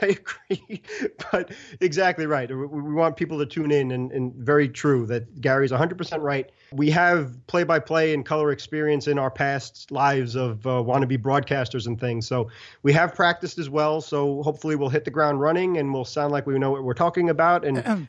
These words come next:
Speaker 1: we'll be
Speaker 2: James, I'm sorry.
Speaker 1: Yeah.
Speaker 2: I, I believe you misspoke. I think what you meant to say is we'll hit the deck running.
Speaker 1: There you go. <laughs> Thank you. I love it. Good, good, good stuff. So, right, we'll hit the deck running, hopefully, fingers crossed,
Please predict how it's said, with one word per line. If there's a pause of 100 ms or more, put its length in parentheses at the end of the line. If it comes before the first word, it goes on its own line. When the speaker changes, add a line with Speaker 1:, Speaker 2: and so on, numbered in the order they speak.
(120)
Speaker 1:
we'll
be
Speaker 2:
James,
I'm
sorry.
Speaker 1:
Yeah.
Speaker 2:
I,
I
believe
you
misspoke.
I
think
what
you
meant
to
say
is (220)
we'll
hit
the
deck
running. (260)
Speaker 1:
There
you
go. (720)
<laughs>
Thank
you. (1200)
I
love
it. (180)
Good, (220)
good, (960)
good
stuff. (180)
So,
right,
we'll
hit
the
deck
running,
hopefully,
fingers
crossed,